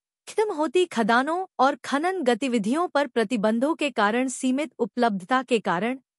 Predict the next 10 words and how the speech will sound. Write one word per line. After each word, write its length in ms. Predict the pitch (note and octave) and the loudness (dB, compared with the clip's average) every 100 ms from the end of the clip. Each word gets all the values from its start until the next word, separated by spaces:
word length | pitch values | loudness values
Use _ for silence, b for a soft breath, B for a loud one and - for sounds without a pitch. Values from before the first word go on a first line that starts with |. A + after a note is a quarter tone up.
| _ _ | _ _
ईरानी 460 | C#4+ D#4 F4+ G4+ G#4+ | 0 2 0 0 -2
फिरोजा 520 | - C4+ C#4 C#4 D#4 | 2 2 2 2 0
तेजी 460 | _ C4 C4 D#4 | _ 0 2 0
से 200 | E4+ D4+ | 2 0
दुर्लभ 460 | A3+ G3 A3 B3+ B3 | 2 2 2 0 -2
और 260 | - C4+ C4+ | 0 0 0
महंगा 380 | G#3+ A#3+ C#4 | 0 0 2
हो 200 | C4 G#3 | 0 2
गया 260 | F#3+ F3+ D#3 | 0 -2 -4
है। 260 | D#3+ F3+ | -6 -10